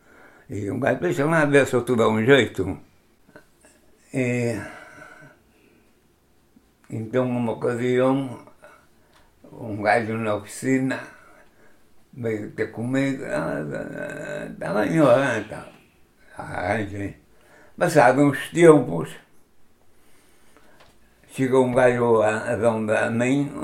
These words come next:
de outra secção, que trabalhava na oficina, mas que era de pertença de outra secção, e fiz-me queixa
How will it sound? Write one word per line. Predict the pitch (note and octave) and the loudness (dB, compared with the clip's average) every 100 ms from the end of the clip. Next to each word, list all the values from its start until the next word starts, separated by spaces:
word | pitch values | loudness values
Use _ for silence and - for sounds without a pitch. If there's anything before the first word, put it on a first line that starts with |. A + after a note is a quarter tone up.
| - - - | -10 -12 2
de | C#3+ | 10
outra | E3+ F#3 D#3 | 10 10 4
secção, | C#3 C#3+ C3+ - - F3+ F#3 B2+ E2 - - - _ _ _ _ | 4 6 6 4 8 10 10 6 -6 -16 -20 -20 _ _ _ _
que | - - | -18 -4
trabalhava | A2 A#2 B2 A#2+ A2+ A#2 | 2 4 4 4 4 4
na | A2+ | 2
oficina, | G2 G2 - A#2+ A2+ G#2 G2 | -4 -8 -2 0 0 -2 -2
mas | G#2 F#2+ - - - - _ - | 0 -2 -2 -14 -20 -20 _ -2
que | A#2+ | 6
era | B2+ A#2+ | 8 8
de | A2 | 6
pertença | - G#2+ - B2 A2 F#2+ G2+ | 0 -6 0 2 4 2 0
de | |
outra | G#2 - G2+ | 0 -2 -4
secção, | - F2 - - F#2 G2+ - - - - - - - - - - | -2 -4 -4 -4 -2 -2 -6 -16 -20 -20 -20 -18 -18 -18 -20 -14
e | - D3 | -4 0
fiz-me | E3+ E3+ E3 | 4 4 4
queixa | - F#3+ F3+ D3+ F3+ F3 D3+ | 10 12 12 12 6 6 2